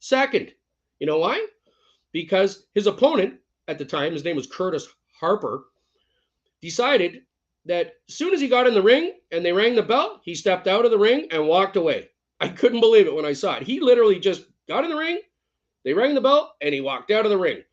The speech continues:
One second, he was disqualified, and, uh,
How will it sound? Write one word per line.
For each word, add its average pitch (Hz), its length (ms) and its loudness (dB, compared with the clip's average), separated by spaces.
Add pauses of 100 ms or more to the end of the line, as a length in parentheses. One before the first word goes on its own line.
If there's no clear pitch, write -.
(140)
One 226 300 0
second, 214 560 -2
he 147 100 -10
was 135 120 -8
disqualified, 175 880 -2 (560)
and, 143 320 -2
uh, 143 240 -2